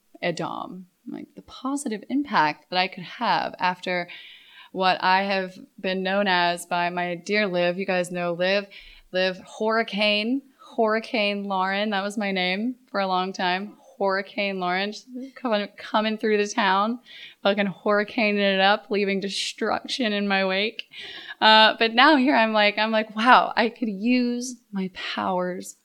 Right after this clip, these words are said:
for good." So Paul called me a few months later, a few weeks later, and actually asked me to be involved in a session,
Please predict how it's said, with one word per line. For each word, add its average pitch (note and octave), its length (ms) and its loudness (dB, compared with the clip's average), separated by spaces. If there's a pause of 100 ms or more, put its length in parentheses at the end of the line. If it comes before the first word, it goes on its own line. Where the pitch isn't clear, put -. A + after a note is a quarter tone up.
(120)
for - 240 -20
good." G#3 440 -8 (220)
So A#3+ 220 0
Paul C4+ 360 4
called A#3 360 2
me G3 440 -2 (800)
a G#3+ 100 2
few A3 260 -4
months G#3 300 -2
later, G3 360 0
a F#3+ 40 -6
few G3 180 -8
weeks F#3 240 -6
later, F3+ 420 -2 (460)
and G#3 160 0
actually G3 320 2
asked F#3+ 300 2
me G3 100 -4
to - 120 -12
be F#3+ 280 -6
involved F3+ 500 0
in F3+ 100 -2
a E3+ 40 -4
session, F3 600 -4